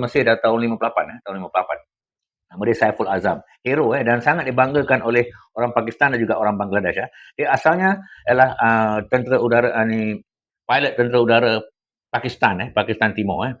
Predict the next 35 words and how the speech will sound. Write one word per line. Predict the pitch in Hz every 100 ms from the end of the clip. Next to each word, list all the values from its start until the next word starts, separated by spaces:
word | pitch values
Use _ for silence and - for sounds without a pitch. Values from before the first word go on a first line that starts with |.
| _
Ah, | 82
tapi | 80 90 117
setelah | - 107
Pakistan | 101 107 107
Timur | 104 113
berpecah | 98 107 117
dengan, | 107 110 110 _ - - -
ah, | 95 98 101 95
Pakistan | 95 - 98
Barat, | 98 151 190 - _ _ - -
ah, |
dia | 95 98
telah | 104 98
join, | - 101 104 98
ah, |
Bangladesh. | 92 92 92 92 85
Sebab | 85 95
apa? | 120
Dia |
berasal | 104 95 101 - 104
daripada | 98 98 95
Pakistan | 95 95 87 - 90
Timur, | - 90 73 73
eh. |
Ah, | 92 82 78
dia | 87 90 82
keturunan | - 87 87
Bengali | 82 85 92 95
lah, | - -
eh. | - _ _ - _
Dan | 113
seorang | 131 143 165
lagi | 156 123 185 - _ _ -
ialah, | 117 120 - -
ah, | 104 107 107 104 101